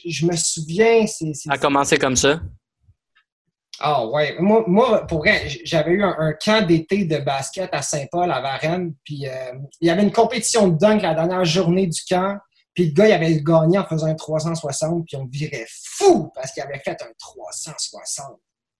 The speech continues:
Speaker 1: Comme, puis c'est là, justement, ça, ça me frappe, hein, je, je me remets dans ce temps-là.
Speaker 2: Dé-, déjà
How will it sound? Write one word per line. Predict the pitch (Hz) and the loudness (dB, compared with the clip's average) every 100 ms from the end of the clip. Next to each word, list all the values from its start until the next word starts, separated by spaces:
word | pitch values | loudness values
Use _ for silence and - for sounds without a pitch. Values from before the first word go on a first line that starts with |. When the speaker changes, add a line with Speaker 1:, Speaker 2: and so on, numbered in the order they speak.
| _ _ _ - | _ _ _ -8
Speaker 1:
Comme, | 143 127 117 - _ _ _ _ _ _ _ | -6 -6 -12 -18 _ _ _ _ _ _ _
puis | 151 | -4
c'est | - 170 | 2 4
là, | 269 | 6
justement, | 226 175 185 240 | 4 2 2 2
ça, | - - | 0 -6
ça | - 170 156 | -6 -2 -2
me | |
frappe, | - - 226 - | -4 0 0 2
hein, | 160 | -2
je, | 160 | -2
je | 151 139 | -4 -2
me | 160 | 0
remets | 165 226 | 0 0
dans | 196 | 0
ce | - | 0
temps-là. | 175 | 4
Speaker 2:
Dé-, | 170 156 | 4 6
déjà | 160 135 165 | 4 6 6